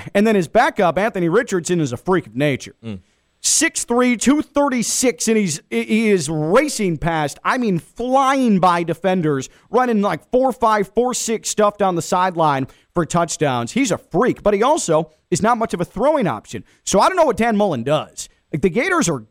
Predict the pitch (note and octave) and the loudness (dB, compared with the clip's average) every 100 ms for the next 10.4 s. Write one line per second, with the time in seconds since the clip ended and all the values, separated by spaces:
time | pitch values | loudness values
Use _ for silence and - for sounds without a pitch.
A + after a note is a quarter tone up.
0 | C#3 A#2 F#3+ C#4 D#3 D#3 A3+ - A3+ F3+ | -8 2 4 4 2 0 0 0 0 4
1 | G3 G#3 F#3+ F3 D#3 F3+ F3 C3 B2 F3+ | 4 2 -2 -4 -2 0 0 -2 -2 -4
2 | G#3 F#3+ E3+ D3+ F3 A3+ A3+ - G#4 F4 | -4 0 0 2 2 2 0 -2 -2 -2
3 | A#3+ G#3 F#4+ - G3+ D3+ - _ - A#3 | 0 -2 -4 -2 -2 -2 -8 _ -4 -2
4 | G#3 C3 A#2+ E3 C#4 - G#3+ F#3 C#3 E3 | -2 -4 -2 0 0 0 0 0 0 0
5 | G#3 C#4+ - D#3 - F3+ C3+ B2 G3+ - | 0 -2 -4 -8 0 2 2 -2 -4 -8
6 | _ _ _ A#3+ D4 D#3+ - F#3+ D#3+ C#3 | _ _ _ -4 -4 -4 0 2 2 2
7 | G3 A3+ B3 D#4 A#3 C#3 F3+ F3 - - | 0 -2 0 -2 -2 0 0 0 -4 -6
8 | B2+ B2+ - C#3+ D#3+ A3+ - _ _ _ | -6 -6 -2 2 2 0 -10 _ _ _
9 | _ - D#3+ _ _ E3 D#3 - D#3+ A3 | _ -4 -4 _ _ -4 -4 0 2 2
10 | A#3 C#4 - | 0 -2 -6